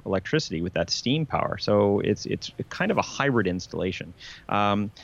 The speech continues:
the article I, we, we were looking at is, is oil, from oilprice dot com, and it's, and it's saying that China is, is just going gangbusters now. To, um,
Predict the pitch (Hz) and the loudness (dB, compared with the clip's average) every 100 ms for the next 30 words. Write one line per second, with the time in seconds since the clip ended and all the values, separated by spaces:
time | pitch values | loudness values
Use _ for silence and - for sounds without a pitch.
0 | - - 113 123 165 175 170 156 147 135 | -14 -10 -4 2 4 4 2 4 4 2
1 | 135 123 - 127 127 123 127 120 113 90 | -2 -2 -4 -2 0 0 0 4 4 4
2 | 101 - 107 - - 127 120 - - 110 | -2 -2 -4 -2 4 6 6 4 -6 -6
3 | 98 - - 101 131 123 117 107 - 101 | -6 -10 -4 2 6 6 4 0 2 0
4 | - - 123 113 90 85 - - 113 110 | 0 -4 0 2 2 -2 -12 -2 2 2
5 | 110 110 107 101 - 143 139 120 - - | 2 0 0 0 0 2 4 2 0 -2
6 | 127 160 151 92 87 92 85 95 92 - | 2 2 4 4 4 2 0 -4 -4 -6
7 | - - - 113 117 113 - - 107 101 | -8 -8 -4 2 4 4 -4 0 2 4
8 | 101 98 90 - 110 113 101 95 95 90 | 2 0 -2 2 4 6 4 2 -2 0
9 | 90 90 90 - - - - - 87 82 | 2 2 0 -2 -8 -8 -10 -4 -2 -2
10 | 82 | -4